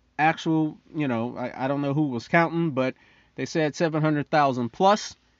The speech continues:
actually wa-, was out there. President Trump himself, uh, came through,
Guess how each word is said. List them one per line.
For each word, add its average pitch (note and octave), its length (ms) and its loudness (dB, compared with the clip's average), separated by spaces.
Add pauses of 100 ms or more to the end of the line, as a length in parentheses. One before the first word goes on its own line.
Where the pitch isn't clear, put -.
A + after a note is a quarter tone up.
(300)
actually D3+ 380 0
wa-, C#3 300 -2
was C3+ 200 -4
out F3+ 260 6
there. G3 200 2
President E3 440 0
Trump F3 240 -2
himself, G#3+ 540 4 (680)
uh, B2 500 0
came E3+ 320 2
through, D#3 600 4